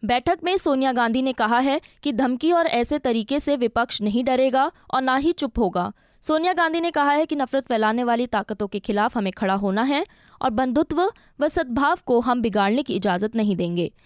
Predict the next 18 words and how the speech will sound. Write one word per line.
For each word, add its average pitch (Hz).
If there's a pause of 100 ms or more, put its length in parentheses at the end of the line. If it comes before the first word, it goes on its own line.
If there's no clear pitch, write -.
(140)
सोनिया 320
गांधी 330
ने 330
इस 233
दौरान 208
कहा 208
है 247
कि 262
मध्यम 226
और 202
लघु 196
उद्योग 196
की -
हालत 208
अभी 190
भी 190
खराब 190
है, 247